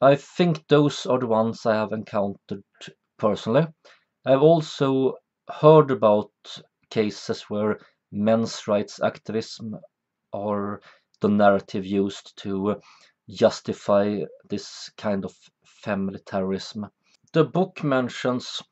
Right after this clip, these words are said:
that family terrorists don't always get those destructive ideas themselves. Sometimes they are driven by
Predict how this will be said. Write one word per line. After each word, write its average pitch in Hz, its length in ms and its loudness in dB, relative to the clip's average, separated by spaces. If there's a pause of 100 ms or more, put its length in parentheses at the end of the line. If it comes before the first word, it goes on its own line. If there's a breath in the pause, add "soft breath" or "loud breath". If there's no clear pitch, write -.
(400 soft breath)
that - 320 4 (160)
family 170 640 2
terrorists 139 800 -2 (420 soft breath)
don't 156 360 6
always 147 580 2
get 156 400 -2
those 123 380 -4 (320)
destructive - 800 0
ideas 117 720 0 (280)
themselves. - 800 2 (720 soft breath)
Sometimes 123 880 2
they 127 120 -4
are 120 420 2 (680)
driven 127 680 2
by 117 360 -2